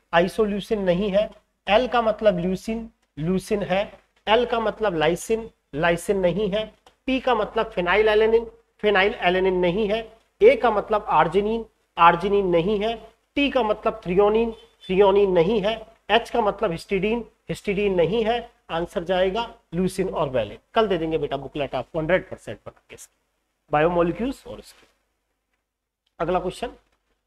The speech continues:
इसमें थोड़ा करेक्शन है आंसर की में थर्टी फ़ोर वाले क्वेश्चन में। जब भी आप करें तो थर्टी फ़ोर वाले क्वेश्चन में करेक्शन करें,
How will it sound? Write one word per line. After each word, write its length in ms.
इसमें 220
थोड़ा 200
करेक्शन 460
है 80
आंसर 300
की 160
में 160
थर्टी 260
फ़ोर 200
वाले 220
क्वेश्चन 320
में। 140
जब 100
भी 140
आप 220
करें 260
तो 140
थर्टी 240
फ़ोर 200
वाले 220
क्वेश्चन 320
में 120
करेक्शन 400
करें, 180